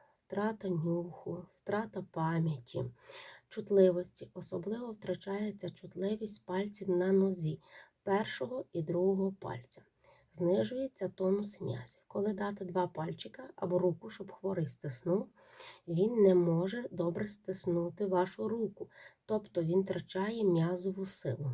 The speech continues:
М'язи стають ригідні, і вони, е, він погано ходить, порушується ходьба, біль виникає в ногах, в руках.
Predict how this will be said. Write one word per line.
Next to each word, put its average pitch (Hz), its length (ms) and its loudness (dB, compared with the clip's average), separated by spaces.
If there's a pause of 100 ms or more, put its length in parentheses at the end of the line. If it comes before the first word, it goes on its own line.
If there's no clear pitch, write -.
(100)
М'язи 202 440 0
стають 175 560 -2
ригідні, 165 640 0 (640)
і 175 440 4
вони, 185 500 2
е, 185 380 4
він 196 280 4 (280)
погано 190 460 4
ходить, 175 440 -2
порушується 202 640 0
ходьба, 156 680 -6 (480)
біль 220 260 0
виникає 185 540 2
в 160 40 4
ногах, 180 800 0
в 175 100 -6
руках. 190 640 -4